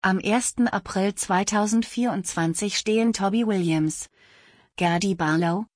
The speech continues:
Gerd MacDonald und Andy Mersey für alle Fans bereit und werden jeden Autogrammwunsch erfüllen. Make That erwartet seine Fans von zehn Uhr bis elf Uhr in der Waldstraße zwei in siebenundsechzigtausendvierhundertzweiundsiebzig Estal.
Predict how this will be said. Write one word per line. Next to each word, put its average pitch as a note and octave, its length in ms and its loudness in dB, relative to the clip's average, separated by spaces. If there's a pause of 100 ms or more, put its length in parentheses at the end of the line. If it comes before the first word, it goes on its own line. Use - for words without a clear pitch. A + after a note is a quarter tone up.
Gerd D#3 380 0
MacDonald F3+ 680 0 (160)
und A#3+ 260 0
Andy A3 280 0
Mersey F#3+ 400 0
für - 200 -2
alle A3 220 0
Fans F3+ 400 0
bereit F3 460 -2
und E3 180 -4
werden E3+ 300 0
jeden F#3+ 320 2
Autogrammwunsch G3 800 2
erfüllen. E3 640 0 (1200)
Make E3+ 320 0
That E3+ 260 0
erwartet F3 500 -2
seine E3+ 280 0
Fans F3 420 0
von E3 240 -2
zehn G3+ 320 0
Uhr G#3+ 220 0
bis F#3 200 -6
elf F#3 340 -2
Uhr A#3+ 180 2
in F3 140 0
der D#3 180 0
Waldstraße E3 720 0
zwei E3+ 360 0
in F3 220 -2
siebenundsechzigtausendvierhundertzweiundsiebzig G3 3000 0
Estal. D#3 520 -2